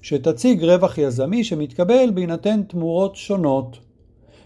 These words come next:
בעצם זה מאפשר לבעלים של הדירות הקיימות וליזם מצד שני לנהל משא ומתן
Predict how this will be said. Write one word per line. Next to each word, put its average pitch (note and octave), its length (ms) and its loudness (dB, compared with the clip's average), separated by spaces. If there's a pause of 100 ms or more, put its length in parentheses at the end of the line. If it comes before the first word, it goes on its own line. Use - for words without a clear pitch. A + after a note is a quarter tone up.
(120)
בעצם A#3 340 2
זה F#3 120 0
מאפשר A3 600 2 (800)
לבעלים C3 1000 0
של D#3 140 -2
הדירות C#3 300 -2
הקיימות G#2 640 -6
וליזם B2+ 680 -2
מצד C#3+ 280 -2
שני A#2 420 -4
לנהל G3 340 2
משא A3 220 0
ומתן G#3+ 540 2